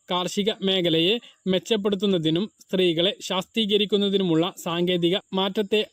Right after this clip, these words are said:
അടയാളപ്പെടുത്തിക്കൊണ്ട് കാർഷിക പ്രവർത്തനങ്ങൾക്കായി വനിതാ സ്വയം തൊഴിൽ സഹായ സംഘങ്ങൾക്ക് ഡ്രോണുകൾ ലഭിക്കും. ഏകദേശം പതിനയ്യായിരം വനിതാ സ്വയം സഹായ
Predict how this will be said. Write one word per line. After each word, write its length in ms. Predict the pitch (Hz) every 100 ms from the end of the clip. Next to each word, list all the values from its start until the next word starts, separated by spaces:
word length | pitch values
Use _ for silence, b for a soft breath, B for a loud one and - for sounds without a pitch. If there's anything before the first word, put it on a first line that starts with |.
| 175
അടയാളപ്പെടുത്തിക്കൊണ്ട് 1040 | 185 208 214 214 196 202 190 208 170 151 170 233 B B -
കാർഷിക 360 | 180 185 - 208 202
പ്രവർത്തനങ്ങൾക്കായി 840 | 196 196 196 208 208 190 175 156 185 - 180
വനിതാ 300 | 175 165 196 - -
സ്വയം 240 | 185 202 - -
തൊഴിൽ 160 | 196 202
സഹായ 260 | 185 202 214 214
സംഘങ്ങൾക്ക് 520 | 208 202 202 165 156 202 180
ഡ്രോണുകൾ 420 | 180 175 175 190 175
ലഭിക്കും. 300 | 165 160 180 170 - 185
ഏകദേശം 440 | 175 175 170 190 226 B B B _ _ -
പതിനയ്യായിരം 640 | 185 190 180 165 165 208 -
വനിതാ 260 | 185 170 208 -
സ്വയം 260 | - 185 208 - _ b b b -
സഹായ 380 | 175 208 214